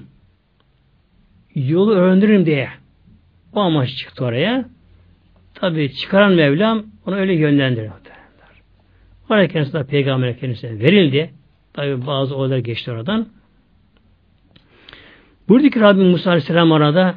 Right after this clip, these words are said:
Bismillahirrahmanirrahim. İzheb ila firavne innehu taga bakınız. İzheb ila firavne.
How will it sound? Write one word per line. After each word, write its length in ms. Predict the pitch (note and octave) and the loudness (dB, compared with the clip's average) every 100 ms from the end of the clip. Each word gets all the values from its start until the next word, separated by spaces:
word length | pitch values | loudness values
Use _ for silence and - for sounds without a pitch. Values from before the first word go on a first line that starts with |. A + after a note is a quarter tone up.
| - _ _ | -8 _ _
Bismillahirrahmanirrahim. 720 | - - C#3+ D3 C#3 E3 F#3+ F#3 - _ _ _ _ _ _ _ _ _ _ _ _ _ _ _ _ - | -20 -18 -14 -12 -8 -4 -4 -6 -12 _ _ _ _ _ _ _ _ _ _ _ _ _ _ _ _ -6
İzheb 500 | G#3+ F#3+ F3 G3+ G#3 | -4 -2 -2 -4 0
ila 340 | F#3 F#3+ F3+ | 0 2 0
firavne 840 | C3 - F3+ G3+ G#3 G#3 B3 B3 - _ _ - | 0 0 2 4 6 4 4 2 -4 _ _ 0
innehu 460 | G#3 F3+ E3+ G3 | 2 4 2 0
taga 440 | - C3+ B2 G#2 A2 | -4 -8 -8 -10 -14
bakınız. 680 | - - - - - - - _ _ _ _ _ - | -18 -20 -20 -20 -20 -20 -20 _ _ _ _ _ -4
İzheb 720 | F3+ E3 D3+ A2+ F3+ A#3+ A3 - _ _ _ _ | -2 0 -2 -4 -4 -4 -4 -8 _ _ _ _
ila 400 | F3+ F#3+ F3+ F3 | 0 2 2 0
firavne. 760 | B2+ F3 E3+ - E3 D#3+ E3+ | -2 -2 -2 -2 -2 2 2